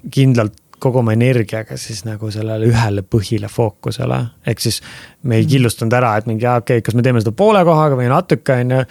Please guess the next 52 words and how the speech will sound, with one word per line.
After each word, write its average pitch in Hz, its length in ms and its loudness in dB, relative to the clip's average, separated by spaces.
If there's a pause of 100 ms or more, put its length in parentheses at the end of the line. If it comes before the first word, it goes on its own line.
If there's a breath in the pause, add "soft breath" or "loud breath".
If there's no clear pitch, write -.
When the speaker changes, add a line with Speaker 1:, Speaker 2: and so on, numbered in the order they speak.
(240 loud breath)
Speaker 1:
et - 180 -6
siis 123 220 -4 (360)
kui 147 60 4
sa 139 60 4
ikkagi 147 180 4
otsustad 170 300 2
ära, 170 140 4
et 104 100 -8 (140)
teeme 190 320 4
siis 113 180 -6
seda 127 240 2 (260)
ja 143 80 -2
siis 127 160 -4
mõlemad 143 560 2
panevad 123 400 -2
sada 147 220 2
protsenti 151 500 -2
sinna 113 240 -4
sisse 117 380 -6
või 113 320 -4
kogu 123 240 0
tiim 185 260 4
paneb 113 240 0
sada 123 220 0
protsenti 117 500 -2
ja 113 80 0
oma 117 220 2
ajast, - 420 -2
on 113 140 -6
ju, - 20 -4
võimalikult, 113 560 0
kui 117 100 -12
see, 135 220 -8
kui 127 160 -4
see 120 60 0
on 120 80 0
võimalik, 113 340 -4 (300 loud breath)
siis - 260 -4
see 131 240 2
on, 104 100 -2
ma 107 120 -2
arvan, 107 200 -2
ka 113 260 0
järgmine 113 640 0
nii-öelda, 110 300 0
et - 80 -6
sa 123 80 2
näed 123 240 -2
seda 117 80 -2
hüpet 117 440 -4
koheselt 139 640 -6
nagu. 143 280 -14